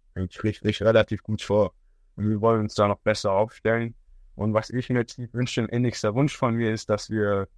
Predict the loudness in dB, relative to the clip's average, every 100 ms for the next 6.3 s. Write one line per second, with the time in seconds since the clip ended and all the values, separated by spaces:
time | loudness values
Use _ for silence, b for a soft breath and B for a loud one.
0 | -20 _ _ 0 0 0 0 2 4 2
1 | 0 0 -2 0 -2 0 -2 -2 -2 -2
2 | -2 -2 0 0 2 2 2 -2 -4 -12
3 | _ _ _ -14 -14 _ _ -2 0 4
4 | 6 4 2 -2 0 0 0 0 -2 -2
5 | -6 -2 0 0 0 0 -2 -2 2 4
6 | 2 -2